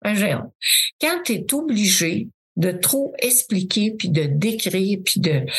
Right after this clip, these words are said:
de, de, d'expliquer ce que le mot veut dire, c'est parce qu'il faut croire que c'est pas le bon mot que tu utilises.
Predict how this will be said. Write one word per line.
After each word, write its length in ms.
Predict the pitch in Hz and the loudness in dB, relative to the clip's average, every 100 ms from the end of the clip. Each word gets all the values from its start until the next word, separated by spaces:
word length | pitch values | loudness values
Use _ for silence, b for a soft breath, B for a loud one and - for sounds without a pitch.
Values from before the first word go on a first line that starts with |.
| B B | B B
de, 180 | 151 147 | 0 0
de, 340 | 139 147 135 | 2 0 0
d'expliquer 640 | 147 202 214 - 214 185 220 | 0 2 0 0 -2 0 2
ce 120 | - | 2
que 120 | - | 2
le 100 | 175 | 2
mot 140 | 175 190 | 2 2
veut 200 | 147 135 | 0 0
dire, 340 | 143 185 196 196 B B | 2 2 -2 -4 B B
c'est 160 | - | 0
parce 220 | - 180 - | 2 0 2
qu'il 120 | 160 | 0
faut 200 | 151 160 | 0 0
croire 340 | 160 180 180 | 0 0 -2
que 120 | 185 | 0
c'est 220 | 156 160 147 | 0 0 -2
pas 140 | 156 | 0
le 60 | 151 | 2
bon 240 | 147 139 | 2 2
mot 200 | 139 135 | 2 0
que 240 | 131 - | -2 -2
tu 80 | - | -2
utilises. 520 | 135 131 151 147 - | 2 2 2 0 -2